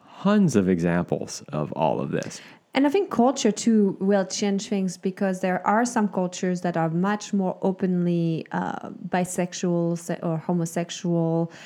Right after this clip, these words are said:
Speaker 2: um, and there are some cultures that are not and repress it. And also I was thinking about, like, for example, the Indian culture, where it's very normal. You'll see men hugging, holding hands on the street because,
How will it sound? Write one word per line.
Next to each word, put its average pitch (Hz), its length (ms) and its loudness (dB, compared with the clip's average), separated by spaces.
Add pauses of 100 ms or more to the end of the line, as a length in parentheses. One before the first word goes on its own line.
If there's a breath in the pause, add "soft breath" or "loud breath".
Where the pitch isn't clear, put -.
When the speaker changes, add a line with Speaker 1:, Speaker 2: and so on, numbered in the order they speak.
(200 loud breath)
Speaker 2:
um, 175 300 0
and 190 140 2
there 175 140 4
are 175 100 4
some 175 240 0
cultures 165 460 -2
that 160 160 -2
are 160 120 2
not 165 460 2
and 165 160 -2
repress 156 540 -4
it. 247 300 0 (360 loud breath)
And 202 280 2
also 233 340 2
I 208 80 4
was 196 180 2
thinking 220 420 0
about, 180 600 2 (100)
like, 185 220 0
for 208 160 -2
example, 214 320 0
the 170 160 -2
Indian 196 380 0
culture, 208 600 0
where 170 460 2 (280 loud breath)
it's 202 200 -4
very 226 540 4
normal. 202 400 2
You'll 185 180 2
see 226 320 -2
men 196 500 2
hugging, 196 840 2
holding 202 480 2
hands 190 500 2
on 190 140 0
the 180 60 0
street 185 440 -2
because, 185 500 0